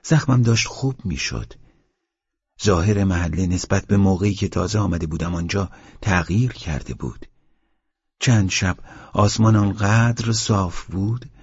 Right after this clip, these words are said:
که به عمرم درخشش آن همه ستاره را ندیده بودم. شاید هم تا آن موقع توجه نکرده بودم.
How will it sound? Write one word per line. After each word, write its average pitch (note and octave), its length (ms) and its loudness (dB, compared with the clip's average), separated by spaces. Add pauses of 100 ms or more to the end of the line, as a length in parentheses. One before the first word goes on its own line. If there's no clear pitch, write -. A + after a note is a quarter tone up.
(280)
که - 100 2
به G2+ 260 2
عمرم A2 520 2 (340)
درخشش G#2 480 2
آن A#2 400 0
همه F#2+ 280 0
ستاره F2+ 440 -4
را F2+ 220 -6 (240)
ندیده F#2 540 -2
بودم. - 380 -12 (960)
شاید C#3+ 300 2
هم C3 200 0 (500)
تا G#2 100 4
آن F2 120 2
موقع F2 280 0
توجه F#2+ 840 -4 (100)
نکرده C2 480 -8
بودم. - 340 -10